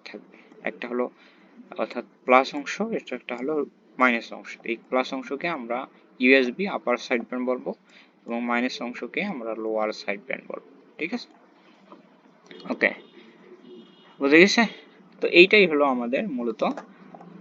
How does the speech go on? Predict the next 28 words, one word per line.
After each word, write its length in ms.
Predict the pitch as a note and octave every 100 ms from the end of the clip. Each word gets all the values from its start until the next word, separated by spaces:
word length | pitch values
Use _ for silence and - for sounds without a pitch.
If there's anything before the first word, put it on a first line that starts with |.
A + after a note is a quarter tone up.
| -
finally 440 | A#2+ A#2+ B2 D#3+ C4+ E3
যে 100 | A#2 G#2+ F2 - - A#2+
এম 80 | A#2 -
ওয়েভের 360 | A2+ G#2 C#3+ G#3
ইকুয়েশন, 400 | A#2+ F#2+ - - - _ _ - A#2+
বুঝে 180 | C3 F3
গেছে? 180 | A#3+ - - _ _ _ A#2
এই 80 | A2+
যে 60 | A2
এখানে 180 | A2 A#2+ A#2
দেওয়া 160 | A2 A2+
আছে, 180 | A2 F3+ A#3 - _ -
hence 280 | A#2 C#3+ G#3 - - - - - - _ _ _ _ _ - - - A2+ A2+
S 40 | A#2
of 60 | A2+ -
A 20 | B2+ A#2+
M 20 | A#2
of 80 | A#2 -
T 20 | C#3+ G3+ - - -
is 80 | A#2 -
the 80 | A2+ G#2+
time 200 | G#2+ A2+ A2
domain, 280 | A2+ D3+ G3 - _ _ _ _ _ - B2
eh, 140 | G#2+ - - B2
resplection 880 | - - C3 - _ - - C#3+ F3+ A#3 - - - _ -
of 60 | G#2 -
the 80 | D3+ C3+
ডিএসবি 420 | A#2 A2+ A#2